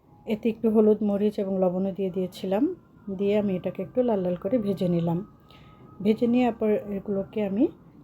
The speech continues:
একটা পাত্রে তুলে নিলাম। এটা একটু লাল লাল করেই ভাজতে হবে, তাহলে, উম, চিংড়ির ফ্লেভারটা ভালো আসে ভাজা হলে। এরপরে আমি সেই তেলের মধ্যে কিছু শুকনো মরিচ ভাজা,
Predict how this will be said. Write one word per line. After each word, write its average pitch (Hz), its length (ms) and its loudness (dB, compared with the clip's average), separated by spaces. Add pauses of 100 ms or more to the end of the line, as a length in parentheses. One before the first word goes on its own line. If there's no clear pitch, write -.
(100)
একটা 208 260 -4
পাত্রে 214 460 0 (360)
তুলে 220 200 4
নিলাম। 175 380 0 (2000)
এটা 233 160 2
একটু 254 200 0
লাল 220 160 4
লাল 202 160 2
করেই 226 300 -2
ভাজতে 208 360 -6
হবে, 202 320 -2
তাহলে, 190 560 0
উম, 180 300 -6 (120)
চিংড়ির 208 300 -2
ফ্লেভারটা 190 460 0
ভালো 196 280 2
আসে 196 360 0 (640)
ভাজা 180 480 2
হলে। 180 340 0 (1600)
এরপরে 233 420 2
আমি 214 200 2
সেই 226 160 -2
তেলের 202 280 0
মধ্যে 196 260 -2
কিছু 208 380 -6
শুকনো 208 280 -6
মরিচ 190 340 -2
ভাজা, 185 300 -4